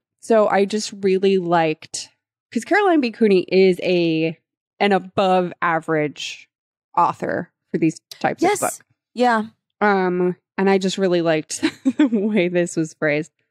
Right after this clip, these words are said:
Speaker 1: her heart filled with longing to be special, the way they were. She inched closer to hear their affectionate, silly talk.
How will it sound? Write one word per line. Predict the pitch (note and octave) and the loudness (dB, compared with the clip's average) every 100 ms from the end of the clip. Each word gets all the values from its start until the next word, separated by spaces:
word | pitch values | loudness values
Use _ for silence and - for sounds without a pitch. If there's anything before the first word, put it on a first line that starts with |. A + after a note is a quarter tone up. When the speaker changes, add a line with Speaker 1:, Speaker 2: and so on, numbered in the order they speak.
| _ _ - | _ _ -2
Speaker 1:
her | G#3 | -2
heart | - A3 A3 - | 0 0 0 -2
filled | G#3 G3+ | -4 -2
with | G3+ F3+ F3 | -2 -2 0
longing | E3+ E3+ E3 E3 | 2 4 2 0
to | - E3+ | -2 -6
be | E3+ | -8
special, | - D3+ - E3 E3+ - | -6 -6 -6 -8 -4 -2
the | |
way | E3+ F3+ E3+ | 2 2 2
they | E3+ E3+ | 2 0
were. | D#3 D3 D#3+ - _ _ | 0 -4 -6 -12 _ _
She | - A3+ | -6 0
inched | G#3+ G#3+ - | 0 0 -6
closer | - G3+ F#3+ F3+ | -2 -2 0 -4
to | - - | -4 -4
hear | F3+ E3 | -2 0
their | D#3 | 0
affectionate, | D#3+ - E3 - F3 D#3+ | -2 -2 -6 -2 -4 -4
silly | - D#3+ D3+ | -4 -4 -4
talk. | - D3+ D#3 | -4 -6 -6